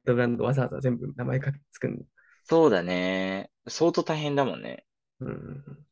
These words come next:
Speaker 2: 確かに、それを言えてる。面白い。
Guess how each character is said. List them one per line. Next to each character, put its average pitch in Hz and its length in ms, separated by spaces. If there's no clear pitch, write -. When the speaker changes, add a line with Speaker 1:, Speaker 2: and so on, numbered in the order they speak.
Speaker 2:
確 - 180
か - 60
に、 - 60
そ - 120
れ 165 140
を 151 40
言 127 120
え 131 60
て 123 140
る。 117 200
面 110 120
白 - 200
い。 - 100